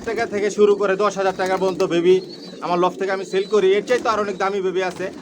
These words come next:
ওগুলো আলোচনা সাপেক্ষে আমি সেল করি। যার যেরকম পছন্দ ইচ্ছে এরকমভাবে নিতে পারবেন।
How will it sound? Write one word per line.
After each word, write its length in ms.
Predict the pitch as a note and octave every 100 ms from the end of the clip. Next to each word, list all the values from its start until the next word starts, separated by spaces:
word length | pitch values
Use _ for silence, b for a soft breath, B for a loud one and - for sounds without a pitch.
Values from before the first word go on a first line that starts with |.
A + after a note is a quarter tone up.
| - -
ওগুলো 260 | G3+ G#3
আলোচনা 420 | G3+ G#3 G#3+ G#3+
সাপেক্ষে 400 | G3+ G#3 G3+ -
আমি 140 | F3+ E3+
সেল 200 | G3 F#3+
করি। 200 | F3+ C3 F#2 - - - - - - - - - - - - - F3 F3 - - - - -
যার 180 | E3 E3+
যেরকম 340 | F#3+ F#3 F#3+ F#3
পছন্দ 340 | G3 F#3 F3+
ইচ্ছে 320 | F#3+ F3+ F#3+
এরকমভাবে 440 | F#3+ F3 F3+ F3 F3+
নিতে 200 | F3+ G#3
পারবেন। 320 | F3+ E3